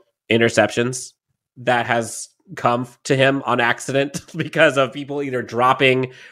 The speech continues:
or tip passes or pe-, people going the wrong direction, i e Gerald Everett week two against the Chiefs. Um, Justin Herbert could have thirty plus touchdowns easy.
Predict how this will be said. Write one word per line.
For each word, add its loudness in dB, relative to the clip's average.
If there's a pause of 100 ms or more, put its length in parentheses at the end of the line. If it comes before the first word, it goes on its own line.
or -6
tip -2
passes -4 (400)
or 4 (120)
pe-, 0 (140)
people -2
going 2
the -4
wrong 0
direction, -2 (220)
i -2
e -6
Gerald 2
Everett 0
week -4
two -2
against -2
the -20
Chiefs. -2 (540)
Um, 0 (480)
Justin 0
Herbert 2
could -6
have 0 (300)
thirty 4
plus 0
touchdowns -4
easy. -6